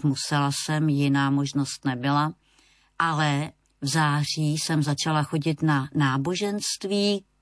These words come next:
což do té doby nebylo možné,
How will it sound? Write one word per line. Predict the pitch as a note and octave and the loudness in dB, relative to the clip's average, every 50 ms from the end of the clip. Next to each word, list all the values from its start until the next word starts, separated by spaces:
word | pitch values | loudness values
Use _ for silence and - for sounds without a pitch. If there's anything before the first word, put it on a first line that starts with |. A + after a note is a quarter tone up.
| _ | _
což | - - - D3+ C3+ - | -6 -2 0 0 0 0
do | D3+ D3 | -2 -2
té | - - D3+ D3 C#3 | 0 0 0 2 2
doby | D3 C#3+ C3 B2+ C#3 C#3 C3+ C#3+ - _ _ _ _ _ - | 2 0 2 2 0 0 -2 -4 -10 _ _ _ _ _ 0
nebylo | D#3 D#3 C#3 C#3 E3+ E3+ E3+ D#3+ | 0 2 2 2 2 2 4 4
možné, | C#3+ C#3 C#3 C#3+ C3+ C3+ D3+ D#3 D#3 D#3+ D#3+ E3+ F#3 G#3 B3+ | 4 2 2 0 0 0 0 2 2 2 0 0 -2 -6 -8